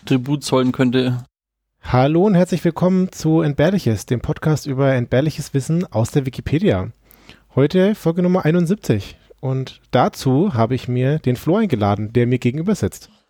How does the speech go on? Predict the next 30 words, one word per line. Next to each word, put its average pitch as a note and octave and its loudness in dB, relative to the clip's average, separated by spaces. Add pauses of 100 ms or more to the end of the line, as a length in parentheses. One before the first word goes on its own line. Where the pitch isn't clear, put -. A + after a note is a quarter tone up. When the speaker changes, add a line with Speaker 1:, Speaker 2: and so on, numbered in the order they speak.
(120)
Speaker 1:
Hallo, D3 2
lieber G#3 0
Flo. G#3 0 (180)
Mir D3+ 2
gegenüber E3 -6
sitzt - -14
nämlich E3+ -8
auch F3 -14
ein D#3 -10
Flo. B2 -12 (100)
Hi. C#3+ -2
Speaker 2:
Genau, G2+ -4
hallo. A2 -2 (1200)
Wir B2+ 0
sind D#3 0
die D#3+ 0
zwei D3 0
Flo's, C#3 -2
die D#3 0
einen B2+ 2
Podcast C3 -2
machen A#2 -2
und A#2 -6
wir A2+ 0
treffen B2+ -2
uns C#3+ -2
hier D#3 2
in C3+ 0
regelmäßigen B2 0
Abständen C#3+ -2